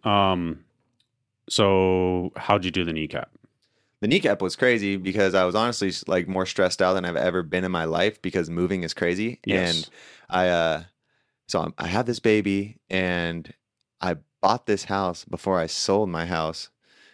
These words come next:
Speaker 2: And I was like, in the market, there was, like, this is some stupid ass adult talk, but, like, interest rates were going up in, at the beginning of the month, and I'd already bought this house.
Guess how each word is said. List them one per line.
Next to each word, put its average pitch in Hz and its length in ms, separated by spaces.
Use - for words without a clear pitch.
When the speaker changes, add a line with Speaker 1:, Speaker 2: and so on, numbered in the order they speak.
Speaker 2:
And 82 580
I 87 80
was 85 160
like, 78 400
in 98 100
the 92 60
market, 90 480
there 95 140
was, 87 100
like, 82 220
this 95 140
is 85 120
some 85 220
stupid 92 400
ass 87 200
adult 87 360
talk, 85 260
but, 92 80
like, 82 220
interest 104 320
rates 101 180
were 101 60
going 95 380
up 92 220
in, 90 280
at 95 100
the 95 60
beginning 95 340
of 95 60
the 87 80
month, 87 320
and 92 100
I'd 87 140
already 92 240
bought 85 300
this 85 140
house. 90 400